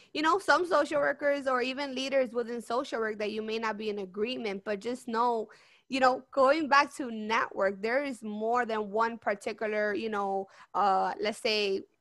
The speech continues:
like, message, right? It's really going back to what message is gonna feel in alignment to you. I could say something, Catherine can say something, somebody else can say something, right?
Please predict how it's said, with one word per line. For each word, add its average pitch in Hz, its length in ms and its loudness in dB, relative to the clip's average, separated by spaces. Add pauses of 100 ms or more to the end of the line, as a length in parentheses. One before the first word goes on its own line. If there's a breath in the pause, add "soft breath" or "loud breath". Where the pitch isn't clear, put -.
(200)
like, 196 260 0
message, 220 760 0
right? 220 380 4
It's 226 200 0
really 247 280 -6
going 254 260 0
back 226 280 4
to 240 80 -4
what 214 260 0
message 254 380 -6
is 208 100 -12
gonna 208 320 -6 (160)
feel 226 220 -2
in 214 140 -6
alignment 196 600 -2
to 185 100 -8
you. 214 300 -4 (260 soft breath)
I 254 160 6
could 320 160 -4
say 233 200 0
something, 226 440 -2
Catherine 254 400 0
can 247 160 -8
say 214 160 -2
something, 220 380 -8
somebody 247 380 -2
else 240 160 -2
can 240 180 -10
say 214 180 -4
something, 208 460 -6
right? 220 320 -2